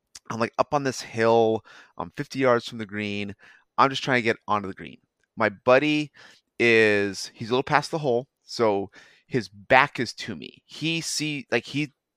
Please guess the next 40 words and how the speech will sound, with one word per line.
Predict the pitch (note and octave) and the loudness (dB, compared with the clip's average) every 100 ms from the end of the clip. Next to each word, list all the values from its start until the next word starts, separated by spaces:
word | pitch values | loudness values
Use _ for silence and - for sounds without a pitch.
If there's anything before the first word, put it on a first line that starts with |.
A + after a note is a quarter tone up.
| _ | _
starts | - C#3 B2 | 0 0 0
to | G#2 | -8
play | - B2 | -2 -2
his | B2 C3+ | -2 -6
putt, | - A2 G2 - - _ - - _ _ _ A2 | -4 0 0 -4 -20 _ -20 -20 _ _ _ -20
doesn't | - C#3+ D3+ D#3 - _ _ _ _ - | 4 6 6 -4 -12 _ _ _ _ -14
see | - - B2 | -12 -4 -4
me | G#2 A2 | -4 -6
'cause | C3 G#2+ | -6 -8
his | G#2+ | -6
back's | G#2+ G2+ - | 0 -2 -2
to | G2+ | -10
me. | G2 | -8
So, | G2+ G#2+ | -2 -2
like, | G#2+ - - - - _ | -2 -6 -20 -20 -20 _
I'm | - B2+ | 2 2
just | B2+ | 0
trying | C#3+ B2 | -2 0
to | |
get | A#2 | 2
on. | A2+ G#2+ G#2+ - | 2 0 -2 -6
I'm | A#2 | 2
not | A2+ | 4
expecting | A2+ - A2+ - G#2+ | 2 -2 -6 -6 -16
to | - | -12
be | G#2+ G#2 | -6 -4
anywhere | F#2+ F#2 | -6 -10
close. | - D#3 D3+ C#3+ - - - - _ _ | -4 0 0 -2 -10 -14 -20 -20 _ _
Uh, | - G2 F#2+ F2 - _ - | 2 4 4 2 -2 _ 4
I | B2 | 4
get | B2+ B2+ | 4 4
a | A#2+ A#2 A2 _ - | 6 4 -2 _ -4
okay | A#2 A#2 C3+ B2+ | -4 -2 -2 -2
chip. | - B2 A2 - - _ _ _ | 0 0 0 -2 -20 _ _ _
It's | _ | _
on | A2+ | -4
the | G2+ | -4
green. | B2 C#3 C3+ C3 | -2 0 0 -2
It's | - - | -8 -10
rolling. | G2+ B2 B2 B2+ B2 B2 | -2 0 2 2 0 -4